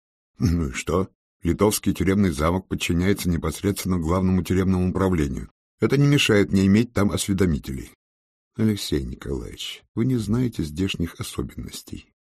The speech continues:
Между губернатором Жунковским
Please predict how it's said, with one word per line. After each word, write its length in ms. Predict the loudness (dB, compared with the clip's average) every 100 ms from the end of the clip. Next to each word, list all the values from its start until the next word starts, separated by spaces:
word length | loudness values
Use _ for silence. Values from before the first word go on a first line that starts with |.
| _ _ _ _ 0
Между 460 | 0 2 0 0 -2
губернатором 800 | 0 0 2 0 0 -2 -4 -6 -2
Жунковским 840 | 0 0 0 -2 -4 -8 -14